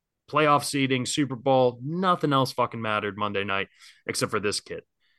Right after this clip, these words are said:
And I've sat on it and, and, you know, I,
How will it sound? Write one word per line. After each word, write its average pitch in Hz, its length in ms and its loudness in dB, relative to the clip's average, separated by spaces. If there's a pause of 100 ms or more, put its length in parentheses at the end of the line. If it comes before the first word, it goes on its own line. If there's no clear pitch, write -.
(280)
And 92 580 -4 (1600)
I've 135 180 0
sat 175 280 4
on 147 180 6
it 170 160 4 (240)
and, 123 480 0
and, 123 120 -4
you 127 120 2
know, 117 200 4
I, 120 200 2